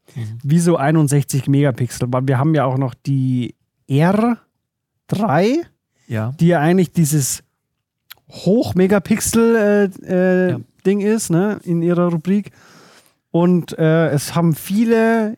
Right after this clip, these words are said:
Speaker 2: in diesen alten Reviews zu R fünf gesagt, eigentlich, also fünfundvierzig, ich glaub fünfundvierzig oder zweiundvierzig, ich weiß gar nicht auswendig,
Speaker 1: Mhm.
Speaker 2: ist eigentlich zu viel, brauchst du gar nicht.
Speaker 1: Mhm.
Speaker 2: Und wieso stocken die das jetzt hoch auf einundsechzig? Das macht einfach,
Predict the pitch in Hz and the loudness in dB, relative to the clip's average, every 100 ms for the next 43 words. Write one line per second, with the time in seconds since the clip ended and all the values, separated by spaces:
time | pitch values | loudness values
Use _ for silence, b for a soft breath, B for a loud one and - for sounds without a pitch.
0 | - 160 160 147 143 165 175 160 147 143 | -4 0 0 0 0 0 0 -2 -2 -2
1 | 175 175 - - 160 139 135 175 175 156 | -2 -4 -8 -8 -4 -4 -4 -4 -6 -4
2 | 151 147 151 _ b b b b _ 143 | -2 0 -2 _ b b b b _ -2
3 | 156 165 147 - 160 151 - 143 - 170 | 2 2 0 -4 -4 -4 -4 -6 -4 -2
4 | 151 151 147 - - - 139 - 180 160 | 0 -2 -4 -10 -10 -6 -4 0 0 2
5 | 139 135 143 147 143 143 131 135 - 143 | 2 0 0 0 0 -2 -2 -2 -2 -2
6 | 127 139 147 143 139 B 123 120 B B | -2 -4 -2 -4 -4 B -14 -14 B B
7 | B _ _ _ _ _ _ - 151 143 | B _ _ _ _ _ _ -2 -2 0
8 | 135 139 139 - 170 196 160 139 143 165 | 0 0 -2 -2 2 2 0 0 0 0
9 | 208 180 175 214 226 - 117 107 107 _ | 0 2 2 0 -2 -8 -16 -16 -18 _
10 | _ _ _ _ _ _ _ - b b | _ _ _ _ _ _ _ -20 b b
11 | b b _ _ _ _ _ 151 147 - | b b _ _ _ _ _ -6 -6 -4
12 | 151 190 180 - 180 190 160 151 151 147 | -2 0 -2 -2 -2 0 2 2 0 0
13 | - 156 151 139 135 139 127 127 - 127 | 0 0 0 0 0 0 2 -2 -2 -4
14 | 120 117 127 143 151 131 147 | -2 -2 -2 -2 -4 -2 -2